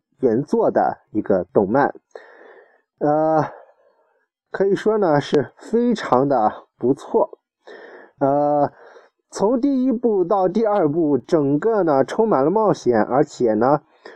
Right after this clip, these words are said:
除了冒险跟热血以外呢，还有朋友之间那种小磨小擦的那种的，呃，很欢乐的那种的剧，那种的剧情。所以说呢，呃，这个蓝龙呢，也是非常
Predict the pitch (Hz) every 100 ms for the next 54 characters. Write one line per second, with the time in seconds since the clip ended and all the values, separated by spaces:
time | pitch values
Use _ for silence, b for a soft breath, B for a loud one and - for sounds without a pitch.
0 | B B - 220 226 247 185 - 123 143
1 | 202 226 196 - 135 117 117 151 135 113
2 | 107 - 156 175 135 113 - _ - -
3 | 180 185 131 165 151 170 147 151 135 139
4 | - 135 107 117 156 143 101 107 - 151
5 | 151 123 127 117 110 104 113 113 B B
6 | B 131 123 - 135 117 190 208 220 175
7 | 127 120 127 113 101 110 117 110 113 _
8 | _ 139 131 113 107 113 127 107 117 110
9 | - _ B B B B 202 208 196 214
10 | 196 185 B B B B 151 143 151 151
11 | 185 156 143 123 123 180 202 165 202 165
12 | - _ _ _ _ _ _ _ _ _
13 | 110 120 - 190 156 - _ _ - 143
14 | 123 120 107